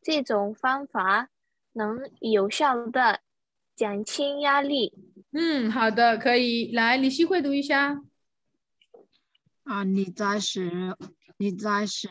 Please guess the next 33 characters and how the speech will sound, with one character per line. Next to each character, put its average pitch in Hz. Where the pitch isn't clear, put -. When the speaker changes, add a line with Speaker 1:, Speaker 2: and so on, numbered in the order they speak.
Speaker 3:
用 190
之 185
前 175
要 190
仔 175
细 190
阅 196
读 175
说 196
明 185
书。 180
这 220
本 185
小 165
说 180
一 180
共 196
二 208
百 160
多 185
页， 190
我 226
们 185
把 165
简 165
单 185
的 185
事 190
情 180
想 165
复 202
杂 151
了。 151